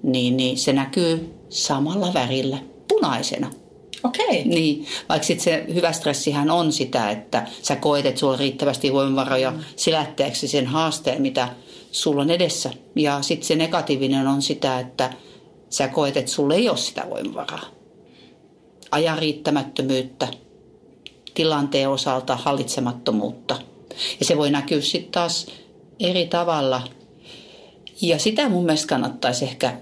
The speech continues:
Speaker 1: seuratakin niinku ympäristössä, että kun toisen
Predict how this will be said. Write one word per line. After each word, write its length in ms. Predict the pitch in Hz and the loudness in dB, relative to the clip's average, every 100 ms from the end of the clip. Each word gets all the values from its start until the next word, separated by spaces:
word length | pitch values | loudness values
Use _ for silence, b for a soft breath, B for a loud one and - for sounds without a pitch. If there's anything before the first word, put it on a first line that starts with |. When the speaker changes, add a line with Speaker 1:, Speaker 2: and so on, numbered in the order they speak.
| - - - | -16 -16 -6
Speaker 1:
seuratakin 800 | - 160 160 143 120 117 - 123 | 0 2 2 0 -2 -4 0 0
niinku 200 | 120 143 | 2 2
ympäristössä, 960 | 147 143 143 131 - - - - - - | 2 2 0 -2 -2 -2 -2 0 0 0
että 340 | 120 - 117 | -2 -2 -4
kun 280 | 117 80 - - - - - - - - - - - _ _ | 0 -4 -4 -18 -20 -20 -20 -20 -20 -20 -20 -20 -20 _ _
toisen 440 | - 180 196 170 | 0 2 2 -2